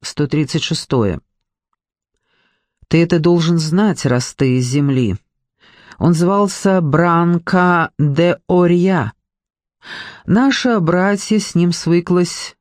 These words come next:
годы вместе провели". "Что это правда мало, вероятия", сказал я. "Бранко де Орья жив, здоров, он ест и пьет, и спит, и носит платье".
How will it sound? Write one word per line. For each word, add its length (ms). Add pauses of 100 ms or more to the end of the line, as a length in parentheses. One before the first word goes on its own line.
годы 320
вместе 520
провели". 600 (1300)
"Что 260
это 200
правда 460
мало, 380
вероятия", 920 (220)
сказал 560
я. 320 (460)
"Бранко 720
де 320
Орья 640
жив, 720
здоров, 800 (260)
он 140
ест 400
и 60
пьет, 420
и 60
спит, 680 (300)
и 120
носит 520
платье". 720